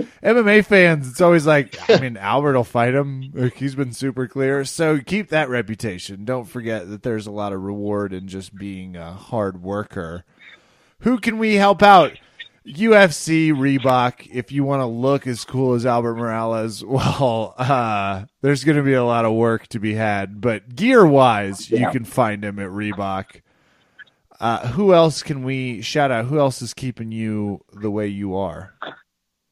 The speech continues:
Speaker 2: Oh man, um,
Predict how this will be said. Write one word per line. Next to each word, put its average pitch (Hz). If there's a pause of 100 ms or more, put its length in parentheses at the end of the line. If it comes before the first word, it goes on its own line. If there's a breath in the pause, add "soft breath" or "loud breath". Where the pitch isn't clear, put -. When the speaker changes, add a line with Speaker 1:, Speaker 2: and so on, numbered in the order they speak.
(800)
Speaker 2:
Oh 101
man, 107
um, 113